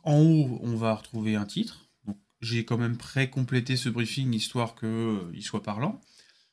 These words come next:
Le, le, le nom de la mission, la liste des drapeaux qui composent, euh, la coalition rouge,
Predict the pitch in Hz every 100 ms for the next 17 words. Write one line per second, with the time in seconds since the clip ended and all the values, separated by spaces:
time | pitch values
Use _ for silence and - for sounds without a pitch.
0 | _ - 120 127 123 123 120 120 120 131
1 | 127 117 107 110 - 170 190 226 254 254
2 | 233 170 151 151 147 180 - - 127 117
3 | 113 110 120 120 135 135 147 - - 120
4 | 117 135 131 123 104 98 92 92 87 80
5 | - - 104 107 101 101 107 101 190 269